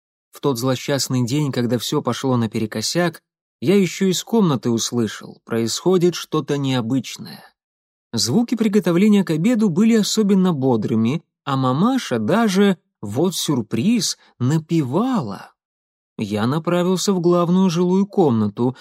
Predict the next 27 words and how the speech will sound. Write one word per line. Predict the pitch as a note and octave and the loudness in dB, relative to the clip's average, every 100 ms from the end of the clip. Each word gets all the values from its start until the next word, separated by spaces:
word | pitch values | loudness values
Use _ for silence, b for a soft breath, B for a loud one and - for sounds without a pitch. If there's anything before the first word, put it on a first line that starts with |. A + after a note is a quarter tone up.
| B | B
она | - B2 B2 A#2+ | -2 0 2 0
же | A2+ | -2
кухня, | A2 - A#2 - E3 | -6 -2 -4 0 -2
столовая | F3+ - C3 A#2 A#2 A#2 | -2 -2 -2 0 0 -2
и | C3 | -2
спальня, | - G3+ B2 F#2+ F#2 - _ _ _ _ | -4 -2 -2 -4 -10 -18 _ _ _ _
и | C3+ | -2
остановился | A3+ - A3+ G3+ D#3+ A3 - | 0 0 2 4 4 0 0
в | G3 | -2
дверях, | B2+ C3 B2 F#3+ G#3+ | 0 2 2 0 -4
чтобы | - A3+ G#3+ | -4 0 0
оценить | A3 - D3+ D#3+ | 0 -2 -2 -2
обстановку. | F3+ - - E3+ A2+ - _ - - _ _ _ _ - | -4 -4 -2 0 -2 -4 _ -20 -20 _ _ _ _ -6
Мать | D#3 A3+ - | -2 -2 0
Молли | D#3+ A#2+ A2 G#2+ F3 G3+ b b | 0 2 2 2 0 -4 b b
гремела | A2 A#2 F3 B3 A3 | -4 0 2 4 2
ложкой | D#3 G#3+ G#3+ - A3+ | 2 0 0 -2 -4
в | - | -2
котелке, | - - D3 C3+ G#3 | -6 -4 -6 -2 -2
висящем | E3+ D#3+ F3+ D#3+ - D3+ | 0 -2 -4 -4 -4 -4
над | C#3+ A#2+ | -2 -2
огнём, | A2 A2 A2 D3 G3+ _ _ _ | 0 0 0 0 -4 _ _ _
Фаррелл | _ C#3+ G3+ A#3+ B3 G#3+ | _ 0 2 2 2 0
расставлял | D#3+ C#3+ D3+ B2 F#3 A3 | -2 -2 -2 0 2 2
на | F#3+ | 2
столе | - D3+ F#3+ | 0 0 2
миски. | E3+ A2 - - - | 2 2 -2 -8 -20